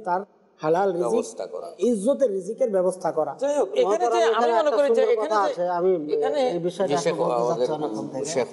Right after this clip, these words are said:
Speaker 2: মখলিস বলতে চাচ্ছি।
Speaker 4: যে হাজেরা রাদিয়াল্লাহু তাআলা আনহাকে ওখানে রেখে গেলেন, যেখানে কিচ্ছু নেই, একাই আছেন উনি, আর একটা সন্তান, ছোট্ট একটা বালক সন্তান আছে। ওই মুহূর্তে অমালিক বা জুরহুম, বানি জুরহুমের যে অমালিক,
Speaker 2: আমালিকা।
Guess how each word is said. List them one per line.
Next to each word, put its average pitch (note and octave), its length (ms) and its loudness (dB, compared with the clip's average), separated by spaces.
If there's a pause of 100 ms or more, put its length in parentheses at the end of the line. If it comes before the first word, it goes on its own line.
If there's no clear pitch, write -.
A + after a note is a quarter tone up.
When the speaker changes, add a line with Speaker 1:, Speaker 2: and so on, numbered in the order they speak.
(120)
Speaker 2:
মখলিস A2+ 320 -2
বলতে G#2+ 220 -2
চাচ্ছি। G#2+ 180 -4
Speaker 4:
যে D3+ 220 0
হাজেরা E3+ 640 2
রাদিয়াল্লাহু E3+ 520 -4
তাআলা E3 140 0
আনহাকে D#3 640 0
ওখানে D#3 320 2
রেখে D#3+ 320 0
গেলেন, C3+ 220 -2 (340)
যেখানে D3+ 240 2
কিচ্ছু D3 340 -8
নেই, D3+ 140 -8 (1040)
একাই G#3+ 320 2
আছেন D#3+ 260 -2
উনি, C3 160 -6
আর D3 180 -2
একটা E3+ 260 -2
সন্তান, D3+ 440 -4 (120)
ছোট্ট G3+ 240 -2
একটা F#3 240 -2
বালক C#3 360 -2 (100)
সন্তান B2+ 340 -18
আছে। - 220 -20 (320)
ওই A#3+ 200 0
মুহূর্তে A#3+ 640 0
অমালিক G3 560 2 (520)
বা D3 140 0
জুরহুম, E3 440 2
বানি D#3 240 0
জুরহুমের D#3 420 2
যে D3 80 -4
অমালিক, D3+ 160 -2
Speaker 2:
আমালিকা। D#3 320 0